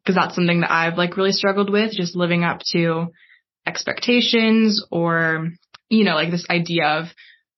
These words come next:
a, what a perfect social worker, what a perfect survivor advocate needs to be. And so a lot of the times that can really translate to really feeling like I failed a client or that an appointment didn't go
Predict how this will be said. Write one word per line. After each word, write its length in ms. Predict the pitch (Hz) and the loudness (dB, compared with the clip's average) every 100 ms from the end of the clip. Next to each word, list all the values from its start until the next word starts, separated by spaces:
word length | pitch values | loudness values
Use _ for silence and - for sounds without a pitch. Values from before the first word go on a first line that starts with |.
| _ _ _ | _ _ _
a, 120 | - 175 - | -6 -6 -2
what 240 | 185 180 | 0 0
a 60 | 175 | 0
perfect 360 | - 180 180 | 0 0 0
social 360 | - 160 165 175 | 0 -2 0 0
worker, 320 | 165 165 165 | 0 0 0
what 100 | 170 | 0
a 60 | 165 | -2
perfect 520 | - 175 175 170 170 | -2 -2 0 0 0
survivor 420 | - 170 165 170 | -2 0 0 0
advocate 440 | 165 170 175 175 165 | 0 0 -2 -2 -2
needs 260 | 165 170 | -4 -4
to 100 | - | -6
be. 320 | 165 160 170 180 | -2 0 2 2
And 160 | 170 | 2
so 420 | - 165 160 160 - - - _ _ _ _ _ _ | 0 -2 -2 -4 -8 -20 -20 _ _ _ _ _ _
a 60 | 190 | 0
lot 180 | 180 160 | 2 2
of 100 | 165 | 0
the 60 | |
times 280 | 175 165 165 | -2 0 0
that 120 | 165 | -2
can 100 | - | -2
really 180 | 170 170 | 0 0
translate 520 | 170 165 170 170 - - | -2 -4 -2 -4 -4 -2
to 380 | 170 165 165 170 - _ _ | 0 0 -2 -6 -12 _ _
really 220 | 180 185 180 | 2 2 4
feeling 260 | 175 175 | 2 2
like 120 | 170 | 2
I 160 | 170 165 | 0 -2
failed 260 | - 165 170 | 0 0 0
a 60 | |
client 520 | 170 165 156 160 165 - | -2 -2 -2 -2 -4 0
or 280 | 170 165 | 2 2
that 160 | 165 170 | 0 -2
an 120 | 165 | -2
appointment 400 | 170 175 170 190 | 0 2 0 0
didn't 260 | 175 170 175 | -2 -2 -2
go 460 | 170 160 160 180 | 0 2 0 -2